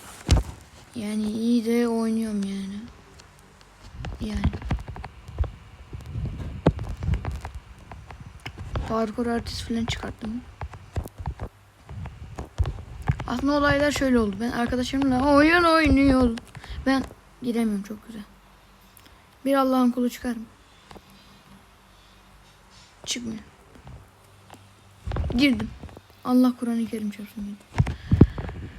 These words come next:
Ee, aslında ben şöyle, şöyle gelişti olaylar. Ben video çekiyordum normalde. Ay, video çekiyordum diyorum.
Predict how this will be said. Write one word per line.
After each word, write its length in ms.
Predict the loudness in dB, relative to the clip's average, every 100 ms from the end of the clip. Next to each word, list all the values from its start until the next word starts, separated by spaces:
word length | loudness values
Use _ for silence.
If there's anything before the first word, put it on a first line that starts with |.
| -16 -12 0
Ee, 560 | 4 6 6 6 4 2 -2 -4 2
aslında 440 | 2 4 4 4
ben 100 | 2
şöyle, 440 | 2 2 4 2 2 -2 -2 -2
şöyle 380 | 0 0 2 0
gelişti 460 | 2 2 0 -4
olaylar. 380 | -6 -4 -2 -2 -2 0
Ben 220 | 2 2
video 140 | 2
çekiyordum 420 | 2 2 0 0
normalde. 400 | 0 -2 -4 -6 -10 -14 -20 -20 -14
Ay, 120 | -10
video 140 | -8 -6
çekiyordum 380 | -6 -6 -4
diyorum. 180 | -4 -6